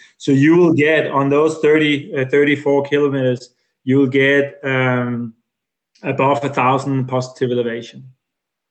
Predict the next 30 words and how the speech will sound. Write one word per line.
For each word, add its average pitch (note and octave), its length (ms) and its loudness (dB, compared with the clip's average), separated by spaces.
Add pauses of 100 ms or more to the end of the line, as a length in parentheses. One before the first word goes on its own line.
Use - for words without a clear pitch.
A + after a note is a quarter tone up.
(240)
I D#3 40 0
would G3 180 2
say D#3+ 380 0 (200)
a C3 60 -6
part E3+ 420 0
of G3 100 0
the E3+ 80 -4
southern E3+ 340 -2
part G3+ 220 0
is C#3+ 100 0
runnable. F#3+ 600 -2
So C#3+ 240 2
the C3+ 100 2
runners D#3+ 440 0
that C#3+ 260 2
are C3+ 120 0
looking D3 380 -2
for C3+ 640 0 (320)
a C3 140 0
recovery D3+ 760 2
while, C#3+ 380 0
while C3+ 260 2
they C#3+ 120 2
are C3+ 100 2
running, C#3+ 320 -2
there C#3+ 140 4
will D3+ 200 2
be D#3+ 560 2 (180)
phases E3 540 0
of, C#3 420 0